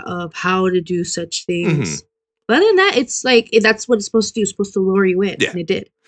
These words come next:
Speaker 2: I think the
Speaker 1: It's a really
Speaker 2: biggest,
Speaker 1: good concept.
Speaker 2: the biggest, like, sh-, shocking part for me was their whole reveal on the fact that the levels are all randomly generated, just like in Minecraft. So you can pick your
Speaker 1: Mm-hmm.
Speaker 2: level size, you know, small, medium, large, et cetera,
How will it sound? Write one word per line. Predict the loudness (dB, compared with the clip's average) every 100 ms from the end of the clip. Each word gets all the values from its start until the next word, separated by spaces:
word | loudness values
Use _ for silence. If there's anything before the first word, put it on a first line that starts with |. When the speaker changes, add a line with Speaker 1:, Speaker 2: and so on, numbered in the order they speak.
| _ _ _ -2
Speaker 2:
I | 0
think | 0 -2
the | -2 -2
Speaker 1:
It's | 2
a |
really | 4
Speaker 2:
biggest, | 4 4 0
Speaker 1:
good | -6
concept. | -10 -8 -6
Speaker 2:
the |
biggest, | 0 2 2 0 -2
like, | -2 -4 -8 _ _ _ _ _ _ _
sh-, | -20 -10
shocking | -6 -2 0 0 -2 -6
part | -4 -2 -2 -4
for | -10
me | -4 -4
was | -2 -2 -4 -10 -12 _ _ _ _
their | 2 2 4
whole | 2 2
reveal | 0 -2 -2 -2 -2
on | -2 -4 -6
the | -8
fact | -6 -6 -6
that | -10 -12 _
the | -8
levels | -4 -4 -2 -4 -4
are | -6
all | -4 -2 -2 -4 -10 _ _ _ _
randomly | -4 -2 0 -2 -4 -6
generated, | -4 -6 -4 -6 -6 -10 -12
just | -8 -6 -4
like | -6 -6
in | -6
Minecraft. | -6 -8 -10 -12 -10
So | -10 -8 -8
you | -10
can | -10 -10
pick | -8 -4
your | -2
Speaker 1:
Mm-hmm. | 0
Speaker 2:
level | 0 -2
size, | -4 -4 -6 -8
you | -8
know, | -8 -8 -10
small, | -12 -10 -12
medium, | -12 -16 -12
large, | -8 -6 -6 -8
et | -10
cetera, | -12 -10 -12